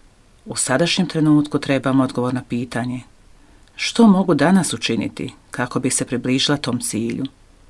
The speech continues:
Kako mogu učiniti takav korak?”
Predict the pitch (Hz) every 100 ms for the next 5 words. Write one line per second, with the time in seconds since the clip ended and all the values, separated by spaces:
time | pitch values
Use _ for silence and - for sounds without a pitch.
0 | - _ _ _ - 151 165 196 135 131
1 | 139 - - - 135 131 135 113 - 113
2 | - 117 - - -